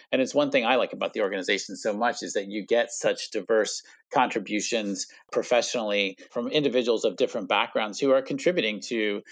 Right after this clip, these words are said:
not just the leadership of the organization and how the organization is growing, but also to a lot of the research that's being done. As Cordelia mentioned, our rigs or our research interest groups are really kind of a, a, a cornerstone of our organization, and having great representation from all these professions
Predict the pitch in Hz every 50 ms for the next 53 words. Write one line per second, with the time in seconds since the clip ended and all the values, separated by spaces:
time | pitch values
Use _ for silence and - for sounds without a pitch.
0 | - - 127 139 139 139 139 143 127 - - 120 101 101 107 113 117 113 - 120
1 | 104 - 107 107 104 104 101 101 104 98 95 107 104 98 - - 110 104 98 92
2 | 117 117 113 110 110 104 101 101 98 95 90 98 104 90 - - 92 90 90 80
3 | - - 101 101 113 113 98 92 92 - - - - - - 151 143 160 196 190
4 | - 143 117 - - - 131 120 113 110 110 - - 117 120 127 120 120 117 104
5 | 104 95 113 113 113 - 113 104 - - - - 104 104 101 - - 110 104 101
6 | 95 87 104 101 95 92 95 87 - - - 117 104 110 107 104 104 98 101 107
7 | 107 101 - 113 104 104 98 101 92 107 113 113 113 107 101 - 98 98 95 95
8 | 98 104 98 - 104 95 - - 110 104 - 123 110 - - 123 120 113 - -
9 | - - - - - - - 131 127 131 123 135 147 147 147 139 131 123 117 -
10 | - 135 127 120 117 110 113 110 107 110 110 98 101 104 98 98 95 - - -
11 | 110 - - - 143 160 160 131 123 - - - 113 110 107 101 101 101 - -
12 | - - - 120 120 120 117 107 110 113 110 110 110 98 95 104 110 113 - -
13 | 107 101 98 98 101 98 - - 127 127 127 120 117 113 107 104 92 - 104 110
14 | 117 123 117 107 110 107 - 113 95 107 101 87 - 110 113 101 - - 110 92
15 | - 110 107 98 98 107 107 113 104 - - - 104 - 110 101 92 - 131 123
16 | 120 113 -